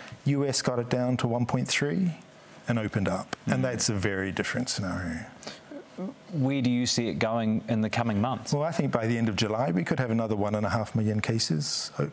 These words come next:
Speaker 1: b-, before the end of July.
Speaker 2: Mm.
Speaker 1: We'll probably be up to fifty thousand a day. We've, we hit thirty-three.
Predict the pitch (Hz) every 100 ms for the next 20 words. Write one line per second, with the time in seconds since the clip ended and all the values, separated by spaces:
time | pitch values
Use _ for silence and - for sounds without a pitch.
0 | - - - - - - 123 120 117 117
1 | 113 117 90 82 113 107 98 - - 139
2 | 127 113 104 107 98 - 104 117 - 120
3 | 123 113 113 120 113 117 135 117 104 95
4 | 101 107 - - 107 104 - 131 139 135